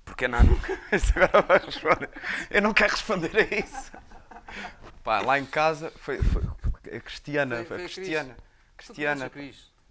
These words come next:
Speaker 1: Não sei, não, não, não.
Speaker 2: Conheces? Já, já te digo quem é a Cris.
Speaker 1: Ok. Nanuque, pronto, nessa altura, com isso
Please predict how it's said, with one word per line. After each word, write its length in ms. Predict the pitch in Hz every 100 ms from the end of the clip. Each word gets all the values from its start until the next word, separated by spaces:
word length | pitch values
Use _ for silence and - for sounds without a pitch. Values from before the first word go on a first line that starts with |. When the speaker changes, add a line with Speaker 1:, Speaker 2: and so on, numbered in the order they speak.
| -
Speaker 1:
Não 120 | 151
sei, 220 | - 135
não, 240 | 110 131 -
não, 140 | 120 127
não. 300 | 107 117 113
Speaker 2:
Conheces? 260 | 113 107 135
Já, 140 | 135 -
já 160 | 123
te 60 | 120
digo 120 | 107
quem 100 | 104
é 40 | 92
a 20 |
Cris. 240 | - _ - - - - -
Speaker 1:
Ok. 240 | 92 - - _ - _ _ _ _ _ - - _ _
Nanuque, 520 | 160 185 147 - - - -
pronto, 400 | - 117 85 - - - 131
nessa 380 | 180 226 -
altura, 600 | 180 160 - 120 107 101 101
com 240 | 123 123
isso 280 | 170 -